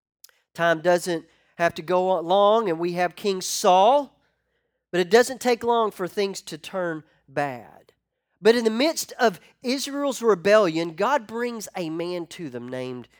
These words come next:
David. David's not a perfect man, but God had a purpose and a plan for this King David.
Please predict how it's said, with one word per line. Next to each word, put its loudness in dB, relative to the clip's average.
David. -10
David's -4
not -2
a -6
perfect -8
man, -10
but -4
God -2
had -4
a -6
purpose -8
and -12
a -8
plan -6
for -6
this -2
King -10
David. -8